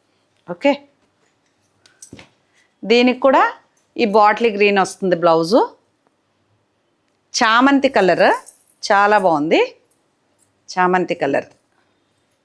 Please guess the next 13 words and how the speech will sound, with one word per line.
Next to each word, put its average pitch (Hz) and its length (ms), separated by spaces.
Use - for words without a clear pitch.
స్క్రీన్ 311 420
షాట్. 214 420
ఇది 214 160
కూడా 240 200
ఈ, - 20
ఈ - 20
గ్రీన్ 220 320
వస్తుంది 196 380
బ్లౌజు. 185 380
ఇదంతా 214 360
ఇలాగే 226 440
ఉంటుంది 170 300
డిజైన్. 147 300